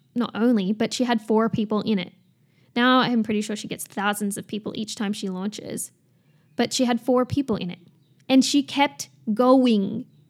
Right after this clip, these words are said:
She stuck with it. I'm pretty sure she has still the modules that she created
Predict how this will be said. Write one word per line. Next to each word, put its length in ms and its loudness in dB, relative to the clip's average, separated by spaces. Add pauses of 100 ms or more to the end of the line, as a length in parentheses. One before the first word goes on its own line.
(580)
She 220 2
stuck 460 0
with 380 0
it. 420 -8 (720)
I'm 300 2
pretty 500 2
sure 320 4
she 180 -2
has 400 0 (300)
still 460 0
the 100 2
modules 560 2
that 140 -4
she 160 -4
created 500 0